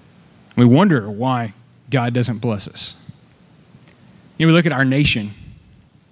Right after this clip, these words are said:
and we're brokenhearted 'cause there's so many problems that our nation faces. And of course, we know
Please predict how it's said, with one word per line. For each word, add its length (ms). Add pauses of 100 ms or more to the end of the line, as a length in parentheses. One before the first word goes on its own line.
(720)
and 140
we're 80
brokenhearted 680 (720)
'cause 120
there's 160
so 100
many 180
problems 640 (540)
that 80
our 80
nation 320
faces. 500 (640)
And 140
of 100
course, 200
we 160
know 520